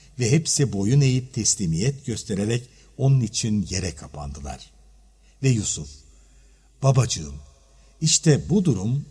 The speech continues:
o gördüğümün tevilidir. Gerçekten Rabbim onu hak kıldı. Şeytan benimle kardeşlerimin arasını bozduktan sonra beni zindandan çıkarmakla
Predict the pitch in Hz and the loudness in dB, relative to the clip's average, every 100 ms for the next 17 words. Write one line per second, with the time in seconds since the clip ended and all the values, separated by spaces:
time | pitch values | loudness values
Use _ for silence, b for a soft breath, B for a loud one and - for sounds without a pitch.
0 | - 160 160 123 135 120 120 117 113 123 | -4 2 4 6 6 6 2 2 2 -2
1 | 123 113 98 87 85 82 - - - _ | -2 -2 -2 -2 -2 -4 -10 -18 -20 _
2 | _ b b - 151 160 143 131 131 120 | _ b b 2 4 4 0 -2 -2 0
3 | 101 110 107 90 110 123 107 101 95 113 | 0 0 -2 -2 -2 -2 -2 -2 -2 -4
4 | - - 69 65 69 67 _ _ B B | -6 -12 -18 -16 -18 -20 _ _ B B
5 | B B - - 151 160 175 170 104 104 | B B -8 2 2 4 2 2 2 4
6 | 147 180 147 139 131 117 113 113 123 113 | 4 4 2 2 0 0 -2 -4 -4 0
7 | 123 151 127 117 - 110 104 92 85 80 | 0 0 0 -2 0 0 0 -2 -6 -10
8 | - 104 127 - 143 143 151 151 B B | -8 -4 -2 2 4 6 4 0 B B
9 | B - 135 139 127 120 107 104 90 110 | B 0 4 6 4 0 0 -2 -2 -2
10 | 110 - - 113 90 80 202 - 123 131 | -2 -6 -6 -4 -4 -4 -6 -2 0 0